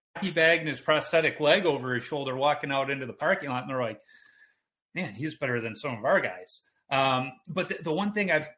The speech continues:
heard from a lot of the guys that I've talked to that are on these Warrior teams is it's not just about playing the game and having that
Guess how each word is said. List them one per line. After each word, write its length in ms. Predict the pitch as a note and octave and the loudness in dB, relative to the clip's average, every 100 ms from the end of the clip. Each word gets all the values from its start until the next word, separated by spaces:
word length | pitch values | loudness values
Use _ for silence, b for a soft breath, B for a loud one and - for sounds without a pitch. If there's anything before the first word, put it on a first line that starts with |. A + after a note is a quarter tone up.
| _ | _
heard 340 | - F3 E3+ D#3 | -8 -2 -2 -2
from 200 | D#3 C#3 | -4 -2
a 40 | |
lot 220 | B2+ C3 C3+ | 0 0 -2
of 60 | |
the 60 | C3+ | -2
guys 440 | B2+ B2 A#2+ - - - | 0 0 -4 -12 -16 -6
that 100 | B2+ | -6
I've 140 | A2+ | -4
talked 260 | C3 A#2 - | -6 -6 -6
to 40 | B2+ | -4
that 120 | A#2 | -2
are 100 | A2+ | -2
on 140 | A#2 | -2
these 180 | A2 G#2 | -6 -6
Warrior 280 | A#2 A#2+ C#3+ | -4 -2 -4
teams 340 | B2+ A2+ G#2 | -6 -10 -10
is 220 | A2 G#2 - | -10 -14 -10
it's 240 | A#2 - | -10 -4
not 280 | C#3+ E3 - - | 0 0 0 -2
just 300 | D#3 D3+ C#3 | -2 -2 -10
about 360 | A2 A#2 A#2 - | -2 0 0 -4
playing 320 | - A2+ A2+ A2 | -6 -6 -4 -8
the 80 | |
game 280 | G2+ G#2 G2+ | -10 -10 -10
and 100 | G#2 | -6
having 340 | - A2+ A2+ | -2 0 0
that 140 | A2 | -4